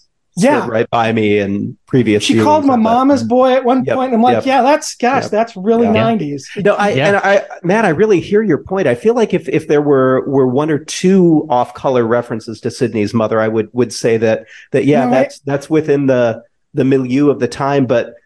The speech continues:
Speaker 1: somehow those screenwriters and, or Wes Craven or somebody was really hung up on this in a way
Speaker 3: Well,
Speaker 1: that to me went beyond nineteen.
Speaker 2: I mean, if it kept coming up in the sequels, which I, I don't remember very well at all, then I, I
Speaker 3: Mm.
Speaker 2: could see where it would, it would just sen-, tend to amplify. And it's true in, in the moment, it was just,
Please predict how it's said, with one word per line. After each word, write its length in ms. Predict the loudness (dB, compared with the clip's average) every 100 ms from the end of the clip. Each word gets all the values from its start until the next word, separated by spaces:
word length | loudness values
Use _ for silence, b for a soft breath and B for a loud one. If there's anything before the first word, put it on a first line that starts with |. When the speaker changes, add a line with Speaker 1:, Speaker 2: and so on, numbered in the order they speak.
| _
Speaker 1:
somehow 360 | -6 -2 0 0
those 300 | 0 -2 0
screenwriters 600 | 2 2 2 0 0 0
and, 140 | 0
or 140 | 0
Wes 240 | 0 -2 -2
Craven 320 | -2 0 0
or 60 | -2
somebody 420 | -4 -4 -4 -4
was 200 | -6 -8
really 360 | -4 0 0
hung 240 | 0 -2 -2
up 180 | -4 -4
on 160 | -6
this 220 | -6 -6
in 120 | -4 -2
a 60 |
way 140 | -2 0
Speaker 3:
Well, 200 | 0 0
Speaker 1:
that 160 | -2 -6
to 120 | -6
me 120 | -2 0
went 200 | -2 -4
beyond 340 | -4 -2 -2
nineteen. 360 | -4 -6 -4 2
Speaker 2:
I 40 |
mean, 160 | 2 2
if 100 | 0
it 100 | -2
kept 240 | -4 -2
coming 220 | 0 2
up 100 | 2
in 80 | 0
the 60 | -4
sequels, 420 | 0 0 0 -2
which 140 | 0
I, 180 | 0 0 0
I 100 | 0
don't 200 | 0 0
remember 360 | 0 2 2 2
very 160 | 4 4
well 260 | 2 2
at 60 | 2
all, 320 | 2 2 0
then 160 | -2 -2
I, 60 |
I 20 |
Speaker 3:
Mm. 160 | -2 -2
Speaker 2:
could 120 | -2
see 200 | 0 2
where 160 | 2 2
it 80 | 0
would, 180 | -2 -2
it 60 | 0
would 180 | 2
just 180 | 0 -2
sen-, 200 | -4 -4
tend 180 | -4 -6
to 100 | -4
amplify. 480 | -2 0 -2 0 0
And 120 | 0
it's 160 | -2 -2
true 280 | 0 2 2
in, 180 | 0 0
in 160 | 0
the 80 | 2
moment, 320 | 2 2 0
it 60 | -2
was 120 | -2
just, 180 | -4